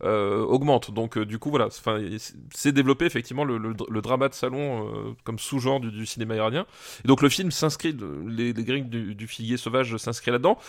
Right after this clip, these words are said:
Et puis d'un seul coup, en fait, le, enfin, ça va bifurquer, euh, vers quelque chose d'autre, pas tant sur le fond, puisque le fond va rester le même, mais plus sur la forme, en fait.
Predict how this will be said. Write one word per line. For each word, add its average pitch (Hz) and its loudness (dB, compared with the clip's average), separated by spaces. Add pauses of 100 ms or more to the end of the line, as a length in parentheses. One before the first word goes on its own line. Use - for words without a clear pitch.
(260)
Et 147 6
puis 180 0
d'un 185 8
seul 147 2
coup, 196 0
en 185 4
fait, - 0
le, 127 -2
enfin, 120 0
ça 120 4
va 131 8
bifurquer, 151 0 (400)
euh, 113 4 (500)
vers 131 6
quelque 143 2
chose 135 6
d'autre, 175 4
pas 160 4
tant 160 4
sur 127 0
le 117 4
fond, 180 0 (140)
puisque - -8
le 113 4
fond 143 -2
va 120 6
rester 120 -2
le 127 -6
même, 170 2
mais 123 4
plus 156 -6
sur - 0
la 135 4
forme, 151 2
en 117 -2
fait. - -6